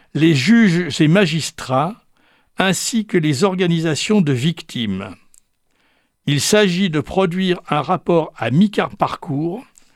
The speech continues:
et un rapport final contenant les constatations factuelles et des recommandations.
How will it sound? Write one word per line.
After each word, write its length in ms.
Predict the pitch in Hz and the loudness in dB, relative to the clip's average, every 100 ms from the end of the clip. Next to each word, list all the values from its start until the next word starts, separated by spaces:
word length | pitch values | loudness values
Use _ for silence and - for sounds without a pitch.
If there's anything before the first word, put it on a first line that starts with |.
| _ _ _ | _ _ _
et 100 | 160 | 0
un 140 | 165 147 | 0 2
rapport 600 | 170 196 - 185 151 127 | 0 -2 -2 0 0 -4
final 680 | - 185 156 147 165 202 254 _ _ _ _ _ _ - | -6 -2 0 0 0 -2 -4 _ _ _ _ _ _ 0
contenant 640 | 208 220 240 208 208 185 | 2 4 4 4 4 4
les 140 | 147 | 0
constatations 880 | 135 208 - - 170 175 - - 147 | 0 0 0 -2 0 -2 -2 -2 -2
factuelles 840 | - 226 - - 175 165 196 214 - | 0 -4 -4 -8 -2 0 0 -2 -2
et 120 | 147 | -2
des 140 | 135 139 | 0 2
recommandations. 1040 | 156 196 202 202 202 185 - - 135 110 | 2 2 2 2 2 0 -2 -2 -2 -2